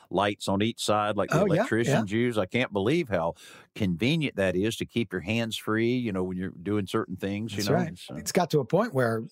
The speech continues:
Speaker 2: if you pick up a drill that doesn't have a light in it, it's like, "What year was this thing made?"
Speaker 1: Yeah, I
Speaker 2: It's,
Speaker 1: know
Speaker 2: it's
Speaker 1: it.
Speaker 2: absolutely has to have a light. Yeah.
Speaker 1: Obsolete thing.
Speaker 2: Yeah.
Speaker 1: Yeah, I'm gonna sell it. So <laughs>
Speaker 2: <laughs> Bring your own flashlight when you come to the sale.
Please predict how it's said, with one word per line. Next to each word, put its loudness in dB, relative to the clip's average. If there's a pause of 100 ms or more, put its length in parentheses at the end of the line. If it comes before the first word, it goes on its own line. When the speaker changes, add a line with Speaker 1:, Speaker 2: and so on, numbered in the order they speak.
(100)
Speaker 2:
if -2
you 4
pick 0
up 0
a 2
drill 2
that -4
doesn't 2
have 0
a 4
light 2
in -6
it, -2
it's -8
like, 0
"What 0
year 4
was 0
this 2
thing -2
made?" -6
Speaker 1:
Yeah, 4
I 0
Speaker 2:
It's, 0
Speaker 1:
know 4
Speaker 2:
it's 0
Speaker 1:
it. -8
Speaker 2:
absolutely 2
has 2
to 0
have -6
a -2
light. -4
Yeah. 0
Speaker 1:
Obsolete 0 (240)
thing. 0
Speaker 2:
Yeah. 4
Speaker 1:
Yeah, -6
I'm -8
gonna -12
sell 2
it. 0 (180)
So -6
<laughs> -2 (240)
Speaker 2:
<laughs> -4
Bring 4
your 2
own 4
flashlight 2
when 0
you 2
come 2
to 4
the 0
sale. -2